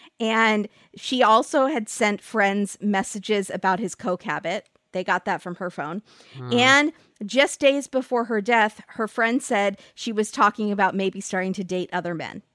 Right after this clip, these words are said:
Speaker 1: And the check. Brent has a friend that comes forward to the police and says, "He told me he took that money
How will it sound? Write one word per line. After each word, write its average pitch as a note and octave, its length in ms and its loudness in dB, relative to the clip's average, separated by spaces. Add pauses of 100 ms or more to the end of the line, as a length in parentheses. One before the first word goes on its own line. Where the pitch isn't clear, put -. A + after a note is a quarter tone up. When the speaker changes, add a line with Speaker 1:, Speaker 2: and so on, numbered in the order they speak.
(340)
Speaker 1:
And C#4+ 640 4
the A3 200 -2
check. - 580 -6 (720)
Brent B3+ 500 2 (400)
has A3+ 260 2
a G#3+ 40 -2
friend G#3+ 360 0
that - 100 -4
comes F#3+ 300 -6
forward E3+ 340 -4
to E3+ 80 -18
the F3 80 -10
police E3 420 -8
and G3 240 -4
says, G3 460 0 (280)
"He C#4+ 300 -8
told B3+ 340 -2
me A#3+ 180 -2
he G#3+ 120 -4
took - 320 -8
that G#3+ 220 0
money G#3 480 -2